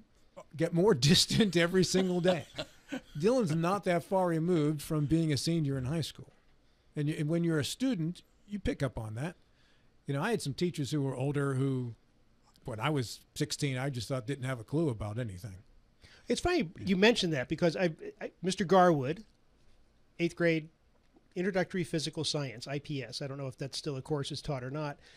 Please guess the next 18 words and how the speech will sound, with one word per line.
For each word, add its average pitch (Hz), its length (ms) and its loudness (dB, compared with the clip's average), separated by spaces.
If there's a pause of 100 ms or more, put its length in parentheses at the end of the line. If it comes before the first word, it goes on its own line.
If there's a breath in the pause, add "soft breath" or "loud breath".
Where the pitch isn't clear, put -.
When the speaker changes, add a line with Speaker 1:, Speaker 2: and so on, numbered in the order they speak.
(120 loud breath)
Speaker 3:
He 202 160 6
was 220 200 4
young. 170 380 2
He 165 80 -2
was 151 80 0
just 170 260 -2
out 165 220 2
of, 156 500 0 (520 soft breath)
he - 100 0
was 147 140 2
saving 202 320 6
up 190 80 2
money 175 400 2
to - 120 -8
go 156 160 2
to 135 120 -6
dental 143 420 -4
school. - 440 -8